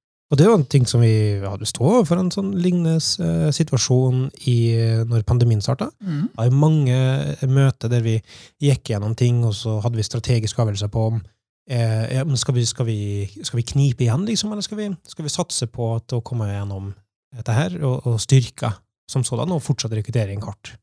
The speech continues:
Speaker 2: Ja, den gangen så satset vi, og det viste seg å være helt riktig.
Speaker 1: Ja.
Speaker 2: Uten at vi kunne vite det da.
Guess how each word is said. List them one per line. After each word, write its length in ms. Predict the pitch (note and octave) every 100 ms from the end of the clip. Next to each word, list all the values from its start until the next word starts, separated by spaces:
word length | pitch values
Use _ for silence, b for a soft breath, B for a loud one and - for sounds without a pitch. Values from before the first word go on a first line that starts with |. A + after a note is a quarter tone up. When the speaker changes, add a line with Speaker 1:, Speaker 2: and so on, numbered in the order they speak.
| _
Speaker 2:
Ja, 100 | - - _ _
den 160 | D3+ D#3
gangen 220 | E3+ D#3
så 80 | E3+
satset 320 | F#3+ F3+ D3+
vi, 80 | G3+ G#4
og 420 | - _ _ B3+
det 80 | B3
viste 220 | B3+ E3+
seg 40 |
å 60 | F3
være 140 | D#3+
helt 140 | C3+ D#3+
riktig. 220 | C3+ D3 - _ _ F3+
Speaker 1:
Ja. 160 | G2+ - _ _ _ _ D4
Speaker 2:
Uten 120 | A#3 F3
at 40 |
vi 80 | F#3+
kunne 280 | - F#3+ E3+
vite 480 | G3 G3 F3+ - - _
det 260 | - E3+ G3
da. 160 | -